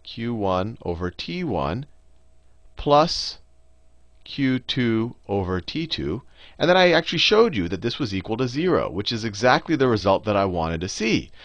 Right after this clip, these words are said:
Because in order for this to be a state variable, in order for S to be a state variable,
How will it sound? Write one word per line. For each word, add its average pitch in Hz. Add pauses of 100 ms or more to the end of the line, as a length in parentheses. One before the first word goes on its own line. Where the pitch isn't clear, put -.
(160)
Because 117
in 113
order 127
for 143
this 135
to -
be 120
a 110
state 143
variable, 101
in 78
order 113
for -
S - (600)
to 92
be 110
a 107
state 117
variable, 107